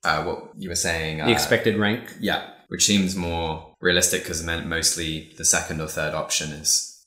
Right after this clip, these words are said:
Speaker 1: not way worse than the first.
Speaker 2: Yeah.
Speaker 1: Uh, how would that change, like, how much you should explore?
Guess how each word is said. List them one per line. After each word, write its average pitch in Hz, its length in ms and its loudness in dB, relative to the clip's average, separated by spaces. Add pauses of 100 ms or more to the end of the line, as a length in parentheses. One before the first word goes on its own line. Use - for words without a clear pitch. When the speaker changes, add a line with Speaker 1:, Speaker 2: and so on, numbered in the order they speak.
Speaker 1:
not 85 480 -6
way 80 300 -4
worse 80 300 -2
than - 160 -6
the 82 80 -10
first. - 640 -4
Speaker 2:
Yeah. 107 180 2
Speaker 1:
Uh, - 160 -6 (460)
how 90 460 4
would 85 160 0
that 80 220 -2
change, 80 400 -6
like, 76 120 -6
how 76 140 -8
much 76 300 -8
you - 40 -10
should - 160 -10
explore? 78 680 -8